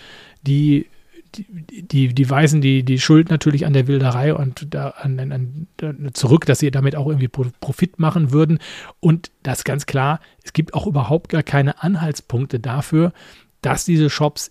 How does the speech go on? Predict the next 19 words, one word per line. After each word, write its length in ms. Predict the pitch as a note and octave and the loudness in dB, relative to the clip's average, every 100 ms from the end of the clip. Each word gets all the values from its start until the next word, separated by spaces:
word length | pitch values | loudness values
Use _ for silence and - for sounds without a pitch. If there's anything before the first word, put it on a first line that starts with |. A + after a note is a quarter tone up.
| - | 0
irgendwas 760 | E3+ A#3 B3+ A#3 F3+ D3 - - | 6 6 6 2 0 0 -2 -2
damit 280 | D3 E3 - | 0 0 -2
zu 140 | C3 | -10
tun 300 | - D3+ D3 | -4 -2 0
haben. 360 | E3 F3+ A3+ - _ _ _ _ _ _ _ _ | 0 -2 -4 -10 _ _ _ _ _ _ _ _
Diese 280 | C#3 C#3+ D3+ | 0 2 4
E-Mail, 560 | G3+ G3 G3+ G3+ G3+ F#3 | 4 6 6 4 2 0
die 140 | F3 | 0
da 140 | E3 | 0
im 280 | E3+ D#3+ D#3+ | 0 0 -2
Netz 400 | F3+ D#3 F3 - | 0 0 0 0
rumgeistert, 680 | D3 F3 D#3 D#3+ - E3+ D#3 | 2 2 2 0 0 0 2
lässt 220 | D#3 - | 0 2
sich 240 | E3+ - A#3 - | -2 -2 -6 -10
letztlich 540 | F3+ E3 E3+ D#3 C#3 - | -4 0 0 -2 -4 0
auch 280 | E3 E3 | 0 0
logisch 460 | D#3+ C3+ F3+ E3+ - | 2 4 6 2 -2
erklären. 680 | D#3 - B2 C3+ D3 F#3 G3+ _ _ - - - - - - - - _ _ _ _ _ _ - | -8 -2 2 4 4 2 0 _ _ -20 -20 -20 -20 -20 -20 -20 -20 _ _ _ _ _ _ 0
Ja, 240 | B2 D3 | 2 2